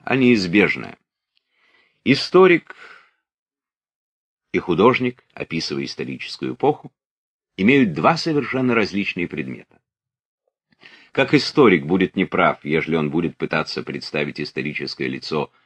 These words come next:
во всей его цельности, во всей сложности отношений ко всем сторонам жизни, так и художник не исполнит своего дела,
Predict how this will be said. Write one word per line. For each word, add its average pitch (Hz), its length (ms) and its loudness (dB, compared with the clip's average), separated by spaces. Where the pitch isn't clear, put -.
во 95 160 0
всей 90 280 -2
его 73 200 0
цельности, 110 720 -2
во 85 140 0
всей 104 240 2
сложности 95 600 0
отношений 90 680 -2
ко 69 160 -10
всем 67 280 -10
сторонам 65 460 -8
жизни, - 400 -14
так 101 240 0
и 98 40 4
художник 92 680 0
не 67 160 -10
исполнит 67 520 -8
своего 67 440 -8
дела, 101 420 0